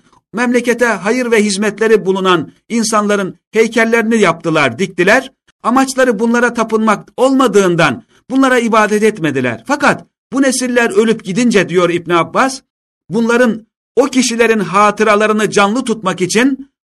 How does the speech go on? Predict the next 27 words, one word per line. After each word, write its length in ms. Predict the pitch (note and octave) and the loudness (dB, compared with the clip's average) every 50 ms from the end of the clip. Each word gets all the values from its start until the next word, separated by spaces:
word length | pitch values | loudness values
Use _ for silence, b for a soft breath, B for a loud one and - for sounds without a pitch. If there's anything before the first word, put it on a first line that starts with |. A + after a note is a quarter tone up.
| _ | _
o 160 | G#3+ A#3+ A3 | -2 -2 0
heykellerinin 840 | F#3+ G#3+ A#3 A#3 A3+ A3+ A3+ A3 A3 A3 A#3 A3+ A3+ B3 A#3+ A3 F3+ | 2 2 2 0 2 0 -2 0 2 0 0 0 0 0 -2 -2 -2
dikildiği 760 | F3 G#3 A3 - A3+ A3 G#3+ F#3 A3 A3 A3 G#3 F#3 - C3+ | -2 -6 -4 -4 -6 -4 -4 -2 0 2 4 4 4 2 0
bilgisi 680 | E3 A3+ A3 G#3 F#3+ G#3+ F#3+ - G#3 G#3+ G3 D#3+ - - _ _ _ _ _ _ _ - | -4 -4 -4 -2 -2 -2 -2 2 2 2 2 2 0 -8 _ _ _ _ _ _ _ -2
o 160 | G3+ A3 G3+ | 0 0 0
yeni 300 | F#3 F#3+ G#3+ A3+ C4+ C4 | 0 0 0 2 2 2
nesillerde 880 | B3 G#3+ G3 - G#3 G3+ G3+ G3+ F#3+ F#3+ F3+ F#3 F#3+ F3+ E3 - - _ _ _ _ | 2 0 2 2 0 2 2 2 2 2 2 2 2 2 0 -2 -8 _ _ _ _
silinip 520 | - - A#3 A#3+ A#3 A#3 A#3 G#3+ - - | -8 -4 -2 0 2 2 2 0 0 0
yok 240 | F#3 C4 B3 B3+ - | 0 0 0 0 0
olunca 640 | G3 G3 F#3+ F#3 F3 D#3+ F#3 A3 B3+ C#4+ C4 - _ _ _ _ _ _ C3+ | 0 2 2 2 2 2 2 2 2 2 -2 -6 _ _ _ _ _ _ 0
geriden 460 | E3 G#3+ A3 A#3 G#3+ C4 B3+ A#3 G#3 | 2 2 2 2 0 0 -2 0 0
gelen 320 | G3 F#3+ F#3 F3+ E3+ E3 | 0 2 2 2 0 0
nesiller 600 | F#3+ A#3 - - G3+ G3+ F#3+ G3+ A3+ B3 A#3 - - _ _ _ | 0 0 2 2 0 2 4 2 2 2 0 -4 -12 _ _ _
şeytanın 560 | - - A3 A3+ A3 A3 A3+ A3+ B3 A#3+ A3+ | -6 -2 0 0 0 0 -2 0 0 2 2
da 320 | G#3 F3+ D3+ A2+ - - _ _ G3 | 2 0 -2 -4 -8 -14 _ _ 0
ivasıyla 920 | G3+ G3 F#3 F#3+ F#3 F3+ E3+ - F#3+ F3+ E3+ E3 G#3+ B3+ C4+ C4 - - _ _ _ _ _ | 2 2 4 4 2 2 0 0 0 0 2 2 2 2 2 0 -6 -14 _ _ _ _ _
bunlara 560 | A3 B3 A#3+ A#3 A#3 A#3 A3 G3+ D#3 - _ _ _ _ | -4 -2 -2 0 0 0 0 0 -2 -4 _ _ _ _
aşırı 360 | - G#3 G#3+ - C4+ C#4+ D4 - | -6 -4 -2 -2 -2 -2 -2 0
şekilde 500 | - G#3 F#3+ G3 F#3+ F3+ F3 D#3+ E3 - | 0 -2 0 0 -2 -2 -2 -4 -6 -2
tapmaya 500 | F#3+ F#3+ F#3 F#3 F#3 G#3 A3+ B3 A#3+ F3+ | -4 -4 -4 -2 -4 -2 0 0 2 0
başladı, 580 | D#3+ C3+ C3+ - C#3 B2+ B2+ A2+ G2 - _ _ _ | 0 -2 -2 -4 -4 -4 -2 -4 -6 -8 _ _ _
saygı 420 | - - G3+ G3 G#3 G3+ C#4+ B3+ G#3+ | -8 -4 -2 -2 0 -2 -4 -4 -2
duymaya 360 | A3+ G3+ F3+ F3 E3 D#3 C#3+ | -2 0 0 0 0 0 0
başladı, 460 | D3 C3+ C3 - D3 C3+ C3+ C#3 - - | -2 -4 -4 -6 -6 -6 -6 -6 -2 -2
önünde 340 | G#3+ A#3+ B3+ B3+ A#3+ B3 B3 | 0 0 0 0 0 0 0
eğilmeye 540 | - F#3+ G#3 A3 A3 G#3 G#3 A3 A#3 A3+ | 0 0 0 0 0 0 0 0 0 0
başladılar. 640 | G3+ E3+ C#3+ - - C#3 C3 C#3 C#3 F#3 B3 B3+ B3+ | 0 0 -2 -2 -6 -6 -4 -2 0 0 0 -2 -2